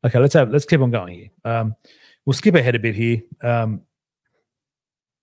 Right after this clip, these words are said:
so we'll say here, C E D A urged employers to instead give staff more say over how they did their jobs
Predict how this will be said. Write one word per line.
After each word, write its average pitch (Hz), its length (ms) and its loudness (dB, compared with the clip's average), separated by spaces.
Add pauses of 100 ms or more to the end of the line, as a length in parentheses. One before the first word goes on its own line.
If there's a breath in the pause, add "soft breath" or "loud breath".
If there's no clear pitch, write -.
(1400)
so 139 80 0
we'll 135 60 2
say 131 220 0
here, 117 100 -2
C 165 280 0
E 143 40 2
D 127 160 0
A 117 220 0
urged 135 340 0
employers 120 760 -4
to 110 180 -12
instead 147 540 -2 (540)
give 143 280 -4
staff 123 480 -4 (160)
more 139 340 -2
say 117 480 -6
over 110 180 -10
how 127 280 -6
they 120 160 -4
did 107 260 -10
their 107 180 -8
jobs 107 540 -12